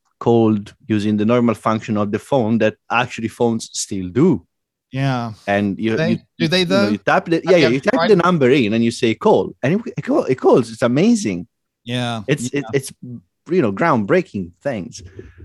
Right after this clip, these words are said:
Speaker 2: So anyway, this book, I'm
Speaker 1: This
Speaker 2: gonna
Speaker 1: book.
Speaker 2: tell you,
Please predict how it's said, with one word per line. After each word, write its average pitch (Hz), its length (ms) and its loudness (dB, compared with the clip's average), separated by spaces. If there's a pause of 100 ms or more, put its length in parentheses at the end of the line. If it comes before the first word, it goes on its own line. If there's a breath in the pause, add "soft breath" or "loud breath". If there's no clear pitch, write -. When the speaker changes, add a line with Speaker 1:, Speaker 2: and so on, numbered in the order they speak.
Speaker 2:
So 170 100 -4
anyway, 196 240 2
this 160 180 -4
book, 147 440 2 (260)
I'm 143 60 -8
Speaker 1:
This 170 120 6
Speaker 2:
gonna 156 140 4
Speaker 1:
book. 95 100 2
Speaker 2:
tell 160 140 2
you, 127 320 0